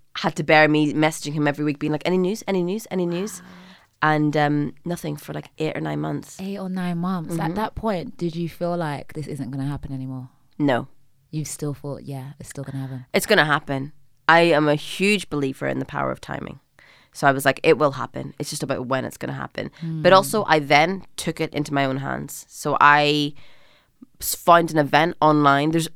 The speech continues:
Speaker 1: this is a thing, and I say this to every creative person or every person in general. London is littered with events and networking opportunities and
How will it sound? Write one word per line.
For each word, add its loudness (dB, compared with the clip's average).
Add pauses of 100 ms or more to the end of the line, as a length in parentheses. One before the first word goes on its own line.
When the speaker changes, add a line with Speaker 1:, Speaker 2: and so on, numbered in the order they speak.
Speaker 1:
this 0
is -4
a -2
thing, 0
and 0
I 0
say -2
this -6
to -4
every 0
creative -6
person -4
or 0
every 0
person -6
in -2
general. -4 (560)
London 4
is 2 (340)
littered 2
with -4
events -4 (200)
and 4
networking 0
opportunities -8 (100)
and 0